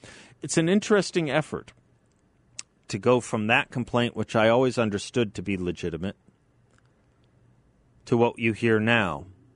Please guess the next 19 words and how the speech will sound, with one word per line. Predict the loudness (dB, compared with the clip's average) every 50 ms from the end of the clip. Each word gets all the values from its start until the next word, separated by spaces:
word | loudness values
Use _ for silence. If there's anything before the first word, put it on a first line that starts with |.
| _ _ -20 -20 -20 -20 -20 -20 _ _ _ _ _ _
from | -8 -6 -4 -4
the | -4
professional | -6 -6 -8 -2 0 0 0 -2 -2 -6 -6 -8
teaching | -8 -8 -10 -10 -10 -8 -8 -6 -6 -6 -6 -8 _ -8
organizations | -6 -6 -4 -4 -4 -6 -4 -4 -4 -4 -4 -4 -6 -8 -6 -4 -4 -4 -4 -6 -8 -10
and | -10 -8
national | -6 -8 -8 -8 -10 -12 -12 -14
school | -14 -14 -12 -10 -10 -10
boards | -10 -10 -10 -10 -10 -10 -10 -14
associations | -18 -16 -12 -10 -10 -10 -10 -10 -8 -6 -6 -6 -6 -8 -8 -10 -10 -10 -10
and | -12 -12 -12 -16 -20 _ _ _ _ _ _ _ _ _ _ _
Democratic | -10 -10 -10 -10 -10 -8 -6 -6 -6 -6 -10
candidates | -12 -8 -6 -4 -2 -2 -2 -4 -6 -6
for | -8 -8 -4
governors | 0 0 0 2 0 0 -2 -2 -4 -6
in | -6 -6
the | -6
very | -4 -4 -4 -4 -4
state | -6 -8 -12 -12 -6 -4 -2 -2 -2 -4